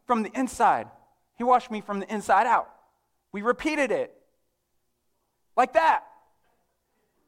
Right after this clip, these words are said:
And we sang it with our whole, our whole heart, and we were like, "God, thank you." But do we live that? Do we step out? I might not look right. I might look goofy.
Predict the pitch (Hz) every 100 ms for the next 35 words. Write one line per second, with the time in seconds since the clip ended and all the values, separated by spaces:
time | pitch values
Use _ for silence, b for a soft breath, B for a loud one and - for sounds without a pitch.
0 | _ _ _ _ _ _ _ - 247 254
1 | - 339 302 233 233 226 208 180 311 277
2 | - 240 240 233 - 294 254 311 320 240
3 | 214 233 269 254 240 233 - 247 277 -
4 | 247 269 - 269 277 - - _ _ _
5 | _ _ _ _ _ _ _ _ _ _
6 | _ _ _ _ _ _ - 185 180 160
7 | 139 156 190 180 131 127 113 - 175 -
8 | - 214 233 - - - 180 175 135 -
9 | _ _ _ _ _ _ _ _ _ _
10 | 165 220 202 180 170 151 170 170 180 175
11 | - _ _ _ _ _ - 190 196 160
12 | 160 127 160 170 185 180